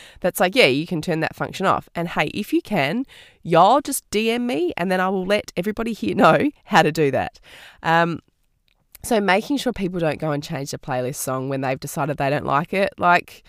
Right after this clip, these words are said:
come on, there's nothing worse, because that's probably what, um, is my gut feeling with playlists, is why they're not my favourite option, because I think, "Oh, I just hate it when, even if I don't like a song, there's nothing worse when you see people enjoying themselves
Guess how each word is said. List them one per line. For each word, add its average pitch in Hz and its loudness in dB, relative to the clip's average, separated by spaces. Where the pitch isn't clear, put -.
come 269 0
on, 143 2
there's 202 -2
nothing 247 0
worse, 151 0
because 175 -4
that's 208 0
probably 285 2
what, - -2
um, 143 -2
is 165 -4
my 170 0
gut 156 -2
feeling 147 -2
with 143 -6
playlists, 135 -4
is 139 -14
why 131 2
they're 156 -2
not 151 -2
my 190 -6
favourite 214 0
option, 175 0
because 196 -6
I 185 -4
think, 185 -8
"Oh, 196 -10
I 196 -8
just 254 -8
hate 233 -2
it 214 -2
when, 190 -2
even 392 -2
if 415 -2
I 262 2
don't 269 -2
like 226 -2
a 190 -4
song, 147 0
there's 196 -6
nothing 269 -4
worse 180 2
when 180 -6
you 190 -6
see 220 -2
people 220 -4
enjoying 175 -2
themselves 139 -4